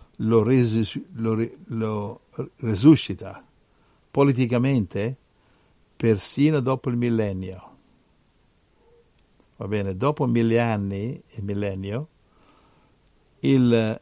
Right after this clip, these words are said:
il comunismo di socialismo di Ma-, di Magog verrà resuscitato.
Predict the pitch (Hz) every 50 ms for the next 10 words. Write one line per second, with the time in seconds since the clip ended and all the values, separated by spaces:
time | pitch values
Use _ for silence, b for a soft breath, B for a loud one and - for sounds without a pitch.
0 | _ _ - 95 92 - - 120 120 127 127 139 151 170 185 180 165 123 110 120
1 | 123 120 120 117 113 117 - - 104 104 107 107 107 101 - - 113 101 - 113
2 | 110 123 135 135 113 110 110 104 101 107 110 113 113 107 - 110 101 104 101 104
3 | 107 104 104 113 139 151 156 160 156 143 131 143 135 120 117 120 117 127 127 127
4 | - - 117 107 104 131 143 147 120 104 117 139 143 123 - - - 127 123 110
5 | - 110 104 92 95 - - - - - - -